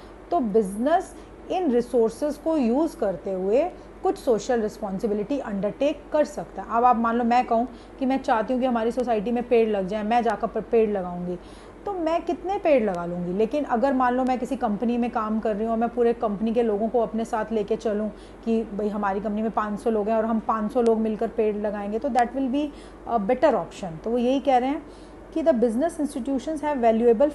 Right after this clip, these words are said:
financial and human resources which can be effectively used for solving the problems of the society। ये जो हमारे ह्यूमन और फाइनेंशियल रिसोर्सेज हैं, जो हमारे फंड्स हैं, बिजनेसमैन के पास फंड्स बहुत सारे होते हैं, किसी भी काम को करने में पैसा चाहिए होता है, उनके पास फंड्स होते हैं,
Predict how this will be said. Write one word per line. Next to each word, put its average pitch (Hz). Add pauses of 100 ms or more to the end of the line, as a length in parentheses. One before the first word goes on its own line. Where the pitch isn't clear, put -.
financial 214
and 240
human 277 (120)
resources 202 (440)
which 392
can 254 (100)
be 277
effectively 294
used 262 (140)
for 254 (120)
solving 240
the 320 (120)
problems 202
of 240
the 285
society। 247 (380)
ये 226
जो 269
हमारे 247
ह्यूमन 220
और 247
फाइनेंशियल 214
रिसोर्सेज 202
हैं, 190
जो 214
हमारे 208
फंड्स 233
हैं, 220
बिजनेसमैन 202
के 208
पास 220
फंड्स 254
बहुत 208
सारे 190
होते 196
हैं, 202 (340)
किसी 233
भी 226
काम 208
को 226
करने 202
में 202
पैसा 196
चाहिए 202
होता 196
है, 240
उनके 233
पास 247
फंड्स 302
होते 208
हैं, 180